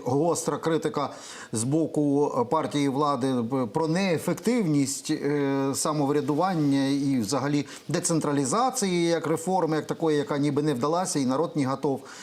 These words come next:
От. Так, чи пройде цей законопроект, е, в, у Верховній Раді? Нашкрабають голоси, вони його проштампують?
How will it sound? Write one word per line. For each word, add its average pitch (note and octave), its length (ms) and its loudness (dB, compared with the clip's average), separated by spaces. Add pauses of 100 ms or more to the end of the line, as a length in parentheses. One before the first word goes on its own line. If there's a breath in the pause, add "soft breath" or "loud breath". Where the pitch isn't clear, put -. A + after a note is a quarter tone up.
(240 loud breath)
От. D#3 380 0
Так, D#3+ 160 -4
чи G3+ 120 0
пройде G#3+ 340 2
цей G#3 160 -2
законопроект, G3 880 -2
е, F3 120 0 (460)
в, C#3+ 380 -2
у D3 280 -2
Верховній E3+ 460 0
Раді? B2+ 260 0
Нашкрабають G3+ 640 0
голоси, D#3+ 460 0
вони C#3 200 0
його E3 160 2
проштампують? F#3+ 880 0